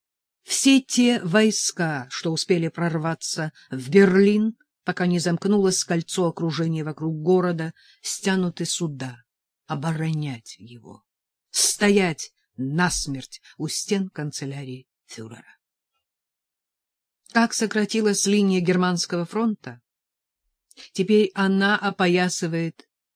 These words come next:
рейхсканцелярию, последнее убежище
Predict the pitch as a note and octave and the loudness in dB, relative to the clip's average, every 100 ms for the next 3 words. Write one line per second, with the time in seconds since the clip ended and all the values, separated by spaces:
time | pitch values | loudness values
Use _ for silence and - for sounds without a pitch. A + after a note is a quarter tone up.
0 | _ E3 G3+ G3 F3+ - F#3+ F3+ F#3 E3+ | _ 0 4 4 2 -4 0 0 0 -2
1 | D#3+ C3+ A#2 A#2+ _ _ _ _ - D#3 | -2 -6 -10 -14 _ _ _ _ -8 -6
2 | - F#3+ G3+ F#3 F#3 G3 D#3+ D3 D3+ C#3+ | 2 6 6 4 -4 -4 -8 -6 -6 -6
3 | - - C#3+ C3+ | -10 -14 -12 -16